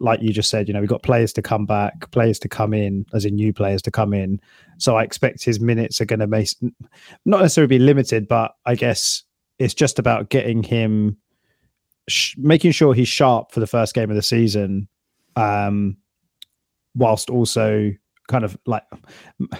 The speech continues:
was gonna say managing his minutes or managing his, yeah, just managing him in general. Um, but I think, yeah, I don't know. I think maybe he's just one of those things, mate, where he's just, like, off the charts in terms of that, that kind of fitness record, as it were, and, and all of the data that they must look at.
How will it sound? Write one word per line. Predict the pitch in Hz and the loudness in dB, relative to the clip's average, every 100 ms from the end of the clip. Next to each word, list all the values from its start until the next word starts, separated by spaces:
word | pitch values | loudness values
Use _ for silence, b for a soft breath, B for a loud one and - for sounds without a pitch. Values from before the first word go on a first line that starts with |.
| - | -8
was | 131 | -2
gonna | 165 | 0
say | 156 | 2
managing | 120 127 127 123 113 110 | 2 4 4 2 0 -2
his | 104 101 | -2 -2
minutes | 113 120 104 - | 0 0 -2 -6
or | 107 | -4
managing | 113 113 110 107 104 | 0 0 0 -2 -4
his, | 101 104 98 - - _ _ _ _ _ _ _ _ _ - | -4 -4 -4 -8 -12 _ _ _ _ _ _ _ _ _ 0
yeah, | 139 | 0
just | 123 113 | 0 0
managing | 123 120 110 | 0 0 -2
him | 107 117 | -2 0
in | 113 | 0
general. | 104 117 107 101 95 95 - | 0 0 0 -4 -6 -10 -4
Um, | 131 131 135 135 | 2 4 4 2
but | 135 156 | 0 2
I | |
think, | 160 175 | 2 4
yeah, | 180 180 | 4 4
I | |
don't | 175 | 4
know. | 175 147 | 2 2
I | |
think | 156 170 | 2 2
maybe | 151 139 | 2 2
he's | 135 | 0
just | 135 135 - | 0 -4 -6
one | 131 123 | -4 -2
of | 120 | 0
those | 107 | 0
things, | 143 120 | 0 0
mate, | 110 | -2
where | 104 107 | -2 0
he's | 117 | 0
just, | 110 110 | -2 -6
like, | 110 107 - | -6 -8 -8
off | 110 | -8
the | - | -8
charts | - 117 107 - | -4 -2 -2 -6
in | 104 | -10
terms | 107 101 98 | -8 -8 -8
of | - | -10
that, | 104 | -8
that | 110 - | -8 -8
kind | 107 | -8
of | 101 - _ _ _ | -8 -12 _ _ _
fitness | - 123 104 - | -4 -4 -4 -4
record, | 110 - 107 | -4 -2 -2
as | 101 | -2
it | 101 | -4
were, | 104 101 98 | -6 -4 -4
and, | 98 92 | -6 -6
and | 107 | -4
all | 107 101 | -2 -2
of | |
the | 95 | -4
data | 110 104 101 | -4 -4 -4
that | - | -6
they | 104 | -6
must | 104 98 | -4 -4
look | 113 - | -6 -6
at. | 104 95 | -6 -8